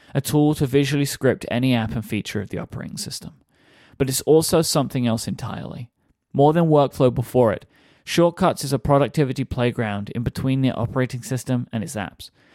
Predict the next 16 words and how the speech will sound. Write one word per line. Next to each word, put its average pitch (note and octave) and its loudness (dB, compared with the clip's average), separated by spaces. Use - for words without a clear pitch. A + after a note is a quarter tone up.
a - -2
place D3+ 0
for - -8
users C#3+ 0
to B2 -4
create B2 0
their B2 4
own C3+ 6
enhancements C3+ 2
to - -4
I A#2 0
O A2 0
S, A2+ -10
a D3 2
lab C#3+ 2
where C3 4